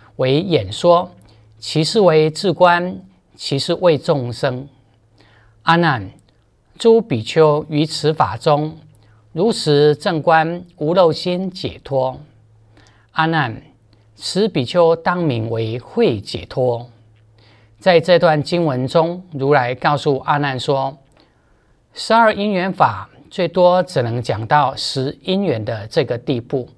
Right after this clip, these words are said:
不可能再超过四缘名色、名色缘事的道理，不可能有更多的因缘法了。众生所应该知道的因缘法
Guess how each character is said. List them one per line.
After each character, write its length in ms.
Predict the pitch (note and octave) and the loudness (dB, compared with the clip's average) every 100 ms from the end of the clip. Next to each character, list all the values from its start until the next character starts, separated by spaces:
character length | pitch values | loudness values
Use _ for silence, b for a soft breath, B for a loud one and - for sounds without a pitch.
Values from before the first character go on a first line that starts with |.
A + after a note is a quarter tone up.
| b b b b b _ | b b b b b _
不 100 | - | -4
可 240 | A#3+ - B2+ | -4 0 0
能 260 | A#2 B2 B2+ | 0 -2 -2
再 280 | E3 C3 | 0 0
超 300 | B2 - D3 | -2 0 0
过 400 | C#3+ D#3 C3+ A#2+ - | 2 2 2 0 -10
四 280 | - - F3 | -10 -2 0
缘 200 | C3 A#2 | 0 -2
名 280 | A#2+ G#2+ B2 | -6 -8 -8
色、 380 | - D3 A#2+ - b b b b | 0 0 0 -12 b b b b
名 200 | B2 C3 | -2 -2
色 240 | - F#3 | 2 2
缘 280 | D3 C3 B2 | 2 0 -4
事 200 | C#3 F#3+ | -4 -2
的 140 | C3 B2+ | -2 -2
道 320 | E3+ D#3 A#2 | 2 2 0
理， 240 | G#2 D#2 _ _ _ _ b b b b b _ | -6 -14 _ _ _ _ b b b b b _
不 140 | B3+ | -2
可 180 | B3 D3 | 0 0
能 380 | B2+ A#2+ C#3 F#3 | 0 2 0 -2
有 220 | F3 A#2+ | -2 -2
更 300 | A2 - G#3 | -2 0 2
多 160 | E3+ F3 | 4 4
的 120 | C#3+ - | 4 0
因 240 | F3 D#3+ | -2 0
缘 200 | C3+ C3 | -2 -2
法 280 | C#3 C3+ - | -2 -4 -4
了。 100 | - - _ _ _ _ b b b b | -18 -20 _ _ _ _ b b b b
众 240 | - A#3 G#3+ | 2 2 2
生 340 | G#3+ G#3+ G#3+ | 0 0 -2
所 280 | G#3+ D3 C3 | -2 0 0
应 200 | D#3+ G3 | 0 -2
该 200 | G3 F#3+ | 2 0
知 180 | F#3+ F#3+ | 0 -2
道 220 | F#3+ E3 | 2 2
的 100 | C#3+ | 2
因 200 | - F3+ | -2 -2
缘 260 | F3 C3+ D#3 | -2 -2 -2
法 320 | D3 A2+ G2+ | -2 -4 -6